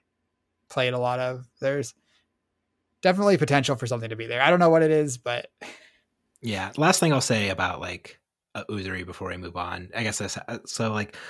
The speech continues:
Speaker 2: the cool thing that does work, though, that persists, is if you lead with a stupid, stupid stealth card and your opponent blocks it,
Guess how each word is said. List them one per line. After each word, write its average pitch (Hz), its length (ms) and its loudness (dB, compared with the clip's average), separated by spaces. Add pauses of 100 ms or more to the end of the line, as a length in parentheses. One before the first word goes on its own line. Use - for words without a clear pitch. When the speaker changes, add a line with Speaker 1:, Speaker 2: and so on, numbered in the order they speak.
(140)
Speaker 2:
the - 80 -2
cool 196 220 0
thing 135 240 0
that 107 160 0
does 117 240 0
work, - 260 -6
though, 87 400 -6
that - 200 -8
persists, - 480 -8
is 92 380 -8
if - 180 -10
you 104 340 -6
lead 123 200 0
with 113 180 -4
a 104 60 -2
stupid, - 460 -6
stupid 107 360 -6
stealth 92 300 -6
card 87 400 -8
and 98 100 -10
your 90 60 -8
opponent 92 460 -8
blocks 95 400 -8
it, 85 220 -12